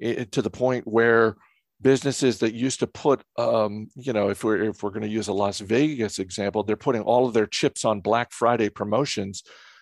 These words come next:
Uh, this year, we really saw a lot of retailers push those out even earlier in November. So it's, um,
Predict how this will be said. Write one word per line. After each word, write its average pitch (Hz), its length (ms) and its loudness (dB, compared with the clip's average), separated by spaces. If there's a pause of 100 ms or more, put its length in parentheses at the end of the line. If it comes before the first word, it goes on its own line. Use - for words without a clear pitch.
(240)
Uh, - 160 -8
this 131 300 -2
year, 151 260 6
we 123 140 4
really 131 480 6
saw 135 400 6
a - 20 8
lot 113 380 4
of 123 240 0
retailers 120 720 2
push - 380 -2
those 117 360 4
out 113 320 2
even 117 380 -6 (120)
earlier 113 600 2 (320)
in 117 180 0
November. 98 720 0 (400)
So 120 480 6
it's, 131 480 2
um, 113 400 4